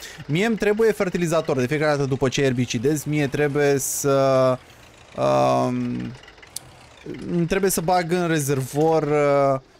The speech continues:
fertilizator, pentru că, practic, după ce am recoltat, asta, ăsta este următorul pas. Să fertilizez terenul. Și acum,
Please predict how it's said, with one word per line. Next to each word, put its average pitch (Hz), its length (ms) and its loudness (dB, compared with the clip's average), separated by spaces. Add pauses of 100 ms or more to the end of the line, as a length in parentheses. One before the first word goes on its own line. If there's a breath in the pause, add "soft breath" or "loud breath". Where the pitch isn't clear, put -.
(160)
fertilizator, 139 600 -2
pentru 170 240 -4
că, 156 100 -4
practic, 151 360 -4
după 151 220 -2
ce 156 140 -2
am 139 100 0
recoltat, 127 600 -2 (180)
asta, 143 580 0
ăsta 160 220 -2
este 147 180 -2
următorul 143 800 0
pas. - 440 -2 (340 soft breath)
Să - 340 -2
fertilizez 135 640 -2
terenul. 113 300 -2
Și - 120 -4
acum, 247 400 0